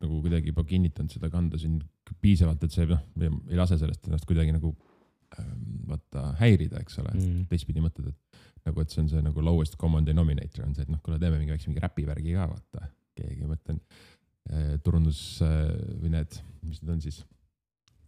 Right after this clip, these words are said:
Speaker 1: Peokorraldamise agentuurid on nii, et noh, et müüvad räppareid jõulupidudele, et mingi s-, suvepäevadele ja nii edasi ja nii edasi, et see on nagu, see on nagu the shit, eks ole.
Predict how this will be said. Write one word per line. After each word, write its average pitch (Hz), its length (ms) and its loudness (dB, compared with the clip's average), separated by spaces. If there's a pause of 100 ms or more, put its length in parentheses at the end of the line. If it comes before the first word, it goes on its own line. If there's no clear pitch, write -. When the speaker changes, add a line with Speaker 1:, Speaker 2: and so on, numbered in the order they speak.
(480)
Speaker 1:
Peokorraldamise 82 720 6
agentuurid 78 480 2
on 76 80 4
nii, 80 160 4
et 71 80 -4
noh, 78 80 2
et 71 140 -6 (380)
müüvad 78 360 2
räppareid 87 480 2
jõulupidudele, 85 680 2 (360)
et - 260 -12
mingi 78 220 -2 (340)
s-, - 240 -12
suvepäevadele 82 720 2
ja 80 80 2
nii 80 80 2
edasi 78 240 0
ja 80 80 2
nii 82 80 4
edasi, 78 240 -2
et - 140 -6
see 82 80 2
on 78 100 4
nagu, 80 200 0 (920)
see - 140 -2
on 78 80 6
nagu 78 100 4
the 82 80 0
shit, - 300 -2 (100)
eks - 220 -12
ole. 53 100 -4